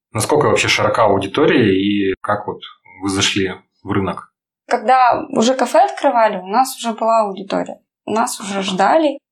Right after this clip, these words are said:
Speaker 2: Вход-то у нас был достаточно плавненький, и мы там даже никаким инстаграмом не занимались, у нас была маленькая группа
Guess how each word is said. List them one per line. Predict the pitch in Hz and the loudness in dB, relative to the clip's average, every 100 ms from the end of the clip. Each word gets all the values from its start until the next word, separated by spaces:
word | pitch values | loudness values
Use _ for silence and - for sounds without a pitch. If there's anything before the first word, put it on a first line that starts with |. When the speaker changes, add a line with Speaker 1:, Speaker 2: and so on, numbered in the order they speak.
| _ _ | _ _
Speaker 2:
Вход-то | 262 269 247 | -4 -2 -2
у | |
нас | 202 190 | -4 -6
был | 190 214 | -8 -8
достаточно | 196 196 202 196 - 190 190 | -8 -6 -6 -6 -8 -10 -6
плавненький, | 208 285 302 294 277 269 247 240 - | 0 2 0 -4 -10 -8 -8 -8 -8
и | 214 | -6
мы | 220 | -4
там | 214 196 196 | -4 -4 -2
даже | 202 196 196 196 | -4 -4 -6 -6
никаким | 202 202 196 214 208 | -8 -12 -10 -8 -8
инстаграмом | 196 - 202 294 330 311 | -8 -4 2 4 4 2
не | 285 | 0
занимались, | 262 254 240 233 226 220 | -4 -8 -8 -10 -10 -12
у | 196 | -12
нас | 196 | -12
была | 196 | -10
маленькая | 196 208 208 208 196 | -6 -6 -8 -12 -10
группа | 214 202 | -10 -12